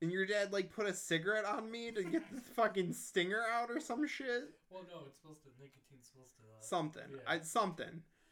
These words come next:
Speaker 1: But yeah, no, I very much remember that. I remember we were outside another time where we were fucking around, and we kicked one of your trash cans and a skunk popped out. That was fun.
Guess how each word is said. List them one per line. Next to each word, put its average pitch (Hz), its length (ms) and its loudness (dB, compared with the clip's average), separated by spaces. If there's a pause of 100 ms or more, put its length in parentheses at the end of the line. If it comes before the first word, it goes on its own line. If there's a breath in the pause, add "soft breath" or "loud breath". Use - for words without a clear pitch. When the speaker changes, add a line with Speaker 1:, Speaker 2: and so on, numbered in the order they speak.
(180)
Speaker 1:
But 196 180 4
yeah, 175 340 6
no, 160 420 4
I 190 160 8
very 170 340 6
much 147 240 0
remember 147 360 0
that. 113 340 -8 (760)
I 147 40 2
remember 165 300 2
we 151 180 2
were 147 140 0
outside 139 540 0
another 123 340 -2
time 113 460 -4
where 117 160 -4
we 117 100 -6
were 113 160 -8
fucking 117 280 -4
around, 117 360 -4 (240 soft breath)
and 120 120 -14
we 120 100 -8
kicked - 300 -6
one 131 100 -6
of 123 80 -6
your 117 80 -6
trash 147 340 -4
cans 117 300 -6
and 110 100 -12
a 98 60 -14
skunk 147 420 -6
popped 110 320 -10
out. 117 280 -4
That 127 180 0
was 113 160 -10
fun. 123 440 -8